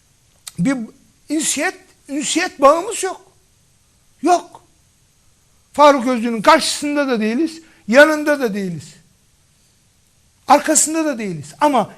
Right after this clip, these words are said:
yapmış olduğu hayırlı hizmetler, memlekete faydalı olan şeyleri dillendirmede ama karşı gelen konularda da dimdik durmak gibi bir,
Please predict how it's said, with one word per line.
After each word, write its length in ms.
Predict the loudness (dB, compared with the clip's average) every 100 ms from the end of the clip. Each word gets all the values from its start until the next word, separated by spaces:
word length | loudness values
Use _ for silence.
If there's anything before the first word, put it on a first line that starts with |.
| 2
yapmış 380 | 2 2 0 0
olduğu 220 | 0 0
hayırlı 360 | 2 2 4
hizmetler, 520 | 0 0 -6 -6 -6 -4
memlekete 540 | -4 -4 -8 -8 -6
faydalı 340 | -2 -2 -2
olan 220 | -4 -4 -6
şeyleri 460 | -6 -4 -4 -4
dillendirmede 800 | -2 0 -2 -2 -6 -2 0 -2 -10 -20 _ _ _ _
ama 260 | -2 0 0
karşı 320 | 0 0 -2
gelen 360 | -2 -2 -2 -6
konularda 500 | -6 -2 -2 -2 -6
da 140 | -2
dimdik 320 | -2 -2 -4
durmak 380 | -4 -2 -4 -6
gibi 260 | -8 -6 -4
bir, 160 | -6